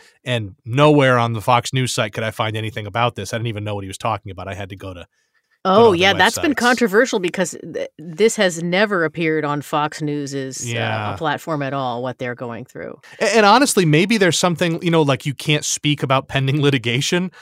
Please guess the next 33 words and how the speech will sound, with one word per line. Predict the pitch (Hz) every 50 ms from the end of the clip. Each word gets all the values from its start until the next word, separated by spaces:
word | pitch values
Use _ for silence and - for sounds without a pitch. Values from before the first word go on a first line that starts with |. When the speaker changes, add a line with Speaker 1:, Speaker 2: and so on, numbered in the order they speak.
| - - -
Speaker 1:
Maybe | 151 156 160 160 170
if | 160 151 135
a | 120
whole | 107 107 143 156 156
network | 139 127 123 156 175 - 151 135 127 120 -
is | 127 110
having | - 131 123 123 120 110
pending | - 135 127 127 123 120
litigation, | 113 120 120 110 104 117 117 113 - - 123
you | 117 113
can't | - - 127 123 117
speak | - - 135 127 113 135
on | 127 127
it | 127 131
either. | 143 135 120 104
I | 107 123
don't | 139 139
know. | 123 131 139 123 98 - - _ _ _ _ -
Speaker 2:
Right, | 165 170 175 165 151 143 135 131 - _ _
right. | - 247 254 247 214
It, | 285 - -
it | 269 277 -
might | 302 370 381 -
be | 254 208
a | 170
conflict | - 202 185 175 185 - 175 165 -
of | 151 143
interest | 151 151 151 151 135 -
to | - 147
be | 143 131
reporting | 135 135 - 160 151 147 135 131
on | 131 131 135
themselves. | 131 127 127 - - 160 143 131 131 127 127 123 - - - -